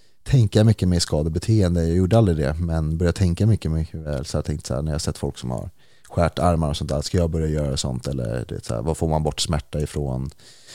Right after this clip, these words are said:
Eh, jag vill bara sluta allt, eh, lidande och all smärta som kändes inombords. Så det, jag tänkte mer att det var ett misslyckande på det. Och tänkte så här: "Vad fan, nu måste jag tillbaka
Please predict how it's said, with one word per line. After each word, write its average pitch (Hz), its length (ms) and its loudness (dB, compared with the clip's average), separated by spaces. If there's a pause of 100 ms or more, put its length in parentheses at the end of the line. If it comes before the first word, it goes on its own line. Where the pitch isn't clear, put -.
(300)
Eh, - 460 -6 (680)
jag 87 240 2
vill 104 80 6
bara 107 120 6
sluta 95 340 2
allt, - 400 -6 (160)
eh, 90 120 -2
lidande 90 440 2
och 80 80 0
all 80 80 -2
smärta 85 440 -2
som 76 160 -4
kändes 80 320 -2
inombords. 71 640 -4
Så 87 340 -2
det, 87 140 -2
jag 90 100 2
tänkte 98 220 0
mer 95 140 2
att 82 80 -2
det - 60 -6
var 92 200 2
ett - 120 -2
misslyckande 78 580 -4
på 76 120 -4
det. 78 240 -2 (640)
Och 90 120 -8
tänkte 82 220 -2
så - 140 0
här: 82 40 2
"Vad 82 140 0
fan, 78 400 -2
nu 92 100 -2
måste 87 180 0
jag 80 60 -2
tillbaka 90 260 -2